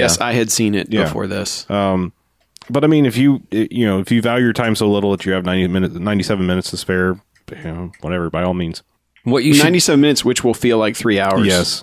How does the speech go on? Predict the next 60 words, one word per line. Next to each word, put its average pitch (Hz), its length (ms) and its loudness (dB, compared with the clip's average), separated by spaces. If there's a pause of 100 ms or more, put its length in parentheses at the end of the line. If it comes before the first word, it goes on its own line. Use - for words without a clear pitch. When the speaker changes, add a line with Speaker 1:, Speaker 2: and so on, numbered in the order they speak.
(120)
Speaker 3:
Pretty 104 140 2
much. 82 180 -2
Speaker 1:
Just - 160 0
Speaker 2:
it - 40 0
Speaker 1:
so 139 60 2
Speaker 2:
really 131 100 2
Speaker 1:
you 123 60 2
Speaker 2:
will. 120 60 2
Speaker 1:
know, 104 220 -2
it 120 160 0
will 131 140 2
feel 123 280 0
like 110 160 -2
three 110 220 0
hours 98 280 0
'cause 107 140 -2
that's 107 200 -4
how 101 60 -6
slow 101 260 -4
this 98 200 -10
movie 98 240 -8
is. 101 300 -10
Speaker 2:
Yes. 104 240 -6
Speaker 3:
What 135 160 0
you 160 120 2
should 123 280 -2
do 92 440 2 (540)
Speaker 2:
Mm-hmm. 117 260 -2
Speaker 3:
is 104 200 0
put - 220 -4
this 139 160 0
on 117 140 0
your 95 100 0
Netflix - 480 -4
queue 80 420 -2 (460)
just 107 220 -2
so 120 120 0
that 98 120 2
you 90 140 -4
can 90 160 -4
have 90 200 -6
the 85 60 -4
satisfaction 90 640 -4
of 82 100 -2
removing 78 400 0
it. - 140 -14 (380)
<laughs> - 1700 -6
Speaker 1:
Actually, - 220 0
you 170 40 0
could 139 160 0
rate 127 260 2
it. - 160 -2 (800)
Speaker 3:
Yes, 110 300 -2
put - 180 -2
it 123 80 0
on 123 160 2
your, 113 200 2
put 104 320 -4
it 127 100 0
on, 92 260 0